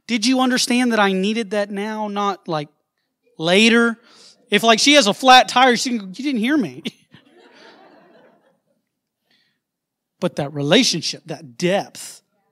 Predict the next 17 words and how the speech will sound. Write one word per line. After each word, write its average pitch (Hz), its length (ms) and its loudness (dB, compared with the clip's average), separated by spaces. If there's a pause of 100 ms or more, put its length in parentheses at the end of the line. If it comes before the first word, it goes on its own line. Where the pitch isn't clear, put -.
(320)
is 147 140 -10
completely 151 500 -10
different. 143 420 -8 (340)
And 160 220 -8
pouring 254 540 -6
that 226 140 -2
inside 202 440 -4
of 180 80 -8
ourselves 160 400 -10
over 285 440 4
and 269 80 2
over 269 360 2
and 277 100 0
over 277 300 2
and 277 80 -2
over 285 260 -2
again, 147 320 -14